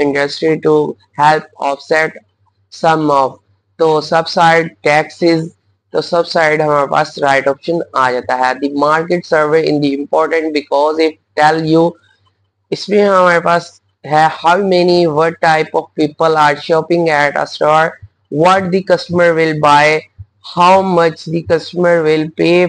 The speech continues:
from the product, product। तो हमारे पास ये तीनों ही ऑप्शन राइट ऑप्शन है। On which of the following dates campaigns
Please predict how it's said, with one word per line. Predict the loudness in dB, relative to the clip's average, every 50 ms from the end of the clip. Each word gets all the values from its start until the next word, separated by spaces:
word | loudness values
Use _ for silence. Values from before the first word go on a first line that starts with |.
| 0
from | 0 0 0 0 0 0 0 -2
the | -2 -2
product, | -2 -2 0 0 0 -2 -2 -4 -4 -4 -4 -8 -16 -18 -18 _ -20 -20 -20 -20 _ _ _ _ _ _ -2
product। | 0 2 2 2 2 0 0 -2 -6 -6 -2
तो | -2 0 0
हमारे | 0 0 0 0 0 0 0
पास | 0 0 0 -2 -2 -2
ये | -2 -2 -2 -4
तीनों | -4 -2 0 2 2 2 2
ही | 2 2 2
ऑप्शन | 2 2 0 -2 -4 -4 -4 -2 0 2
राइट | 2 0 0 -2
ऑप्शन | -4 -6 -4 -4 -4 -2 0
है। | 0 0 0 -2 -2 -6 _ _ _ -20 _ _ _ _ _ _ -2
On | 0 2 2 2 2 2 0
which | 0 0 0 0 0
of | 0 0 0 0
the | 0 0 0 -2
following | -2 0 0 0 -2 -2 -2 -2 -4 -4 -4 -2
dates | 0 2 2 2 2 0 -2 -4 -10 -20 _ _ -10
campaigns | -10 -10 -8 -4 -2 -2 0 0 0 0 0 0 -2 -4 -6 -10